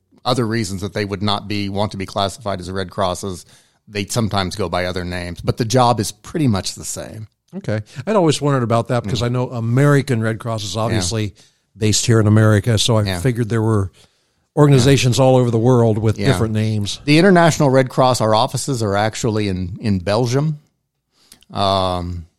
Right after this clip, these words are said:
Speaker 1: and again, all of the, so it is kind of the international co-, cooperation between all of the countries. And, and again, at the end of the day, you know, our job is to be non-biased and is to just take care of the people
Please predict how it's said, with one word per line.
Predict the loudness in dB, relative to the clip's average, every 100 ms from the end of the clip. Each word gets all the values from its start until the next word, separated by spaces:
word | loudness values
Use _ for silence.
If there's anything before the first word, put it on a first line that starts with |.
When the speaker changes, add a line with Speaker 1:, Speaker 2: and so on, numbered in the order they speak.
| _ _ _ _ _ _ -14
Speaker 1:
and | -6 -4 -2 -4 -4 -6 -8 -4
again, | -2 2 0
all | 0 2 4 4
of | 2 0
the, | -2 0 0 -2 -4 -8 _ _
so | 0 2
it | 4
is | 4 2
kind | 0 0
of | 2
the | 0
international | 0 0 0 0 -2
co-, | -4 0 -2 -2
cooperation | -2 2 2 2 0 0 -2 -4
between | -4 -4 -4 -2
all | -2 -2
of |
the | -4
countries. | -6 -4 -4 -4 -6 -6
And, | -4 -4
and | -2 -2
again, | 0 0 0
at |
the | 0
end | 0
of | 0
the | 0
day, | -2 0 0 -2 -4 _ _ _ _ -6
you | -2
know, | -2 -2
our | 2 2
job | 2 2 2
is | 0 -4
to |
be | -2
non-biased | -2 -2 0 2 2 2 0 -6 -6
and | -4
is | -4
to | -4 -4
just | -4 -4
take | -6 -4
care | -4 -6
of | -6
the |
people | -10 -10 -8 -8 -8